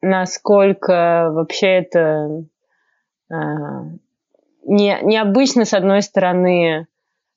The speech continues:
вообще, что это происходит, как это всё развивается. Это с-, такой об-, такой нормальный природный процесс, но, с другой стороны, он такой удивительный, что для меня это каждый раз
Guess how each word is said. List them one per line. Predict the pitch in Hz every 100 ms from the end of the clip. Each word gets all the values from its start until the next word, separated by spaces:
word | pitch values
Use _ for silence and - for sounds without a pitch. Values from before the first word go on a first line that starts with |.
| _ _ _ _
вообще, | 170 190 254 220
что | - 196
это | 185 170
происходит, | 185 185 - 214 196 254 -
как | 185
это | 196 175
всё | -
развивается. | 190 180 190 175 175 175 165 - 175
Это | 165 185 180 170
с-, | -
такой | 220 220 214 202 170
об-, | - 185 175 180 - - -
такой | 202 185 214
нормальный | 202 202 214 220 214 202 190
природный | 190 190 208 208
процесс, | 196 196 - 320 370
но, | 254 202
с | 185
другой | 185 190 202
стороны, | - 208 208 240
он | 247 196 180
такой | 185 - 214 202
удивительный, | 175 185 240 - 302 226
что | - - 196 185 175 165 165 165 _ _ _ _ -
для | 190
меня | 190 196 220
это | 214
каждый | 196 190 180
раз | 180 180 180 -